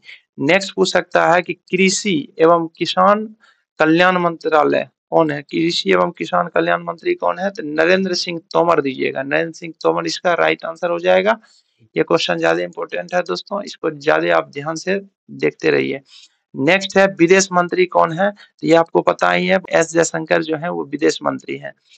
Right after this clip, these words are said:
Next है जनजातीय मामलों के मंत्री पूछ सकता है, तो अर्जुन मुंडा दीजिएगा। कौन है? अर्जुन मुंडा जो है, जनजातीय मामलों के मंत्री है। जनजातीय मामलों के मंत्री पूछेगा,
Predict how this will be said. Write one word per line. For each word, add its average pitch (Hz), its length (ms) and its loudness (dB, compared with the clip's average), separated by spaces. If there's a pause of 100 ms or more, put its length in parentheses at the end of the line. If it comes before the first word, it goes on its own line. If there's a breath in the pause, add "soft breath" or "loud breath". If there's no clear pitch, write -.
(380 soft breath)
Next 185 380 -2
है 180 120 4
जनजातीय 180 680 2
मामलों 185 380 2
के 175 120 -4
मंत्री 175 360 -2
पूछ 175 240 -2
सकता 160 280 -2
है, 180 120 2
तो - 180 -6
अर्जुन 165 320 0
मुंडा 156 320 0
दीजिएगा। 139 460 -4
कौन 165 280 -2
है? 196 200 -4
अर्जुन 165 320 -2
मुंडा 160 320 0
जो 151 180 0
है, 185 200 0
जनजातीय 156 640 2
मामलों 80 400 0
के - 200 -4
मंत्री 143 560 -6
है। 135 100 -6
जनजातीय 156 520 -2
मामलों 165 340 -2
के 160 120 -8
मंत्री 160 360 -4
पूछेगा, 170 560 0